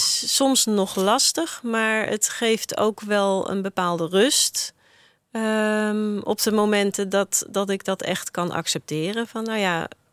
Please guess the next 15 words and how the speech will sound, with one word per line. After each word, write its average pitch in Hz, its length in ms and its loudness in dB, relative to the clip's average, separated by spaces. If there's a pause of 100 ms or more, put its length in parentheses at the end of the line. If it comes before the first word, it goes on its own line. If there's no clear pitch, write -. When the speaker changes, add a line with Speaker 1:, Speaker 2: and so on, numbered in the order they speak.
(160)
Speaker 2:
ik, - 280 -14
ik - 160 -2 (220)
kan 196 460 2
blijven 185 380 2
treuren 190 440 0
om 180 200 -2 (100)
alle 185 360 0
negen 185 460 2
dingen 175 240 0
die 185 140 -2
ik 175 100 -6
vandaag 175 380 -4
niet 208 220 2
kan 160 200 -2
doen. 156 340 -4